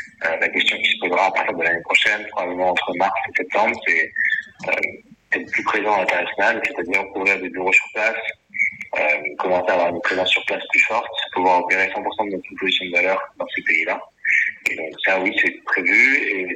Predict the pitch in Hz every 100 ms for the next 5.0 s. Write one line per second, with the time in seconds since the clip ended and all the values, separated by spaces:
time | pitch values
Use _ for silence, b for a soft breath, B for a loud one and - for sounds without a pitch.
0 | - - - 87 - 90 92 92 98 101
1 | - - - 120 117 117 - - 101 104
2 | 110 110 90 - - - _ _ 92 98
3 | 101 107 131 - B B B - - 90
4 | 85 - - - - 90 92 98 92 -